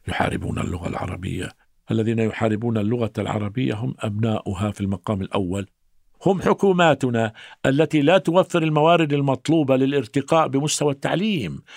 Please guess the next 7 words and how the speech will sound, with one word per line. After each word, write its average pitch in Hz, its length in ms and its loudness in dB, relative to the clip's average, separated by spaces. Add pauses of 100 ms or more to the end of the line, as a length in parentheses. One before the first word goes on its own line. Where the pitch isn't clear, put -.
(140)
لتحررنا 160 760 2
إحنا 156 240 0
كأفراد، 147 580 2
ليشعر 143 440 2
الإنسان 135 440 0
منا 147 280 0
بقيمته، 139 800 0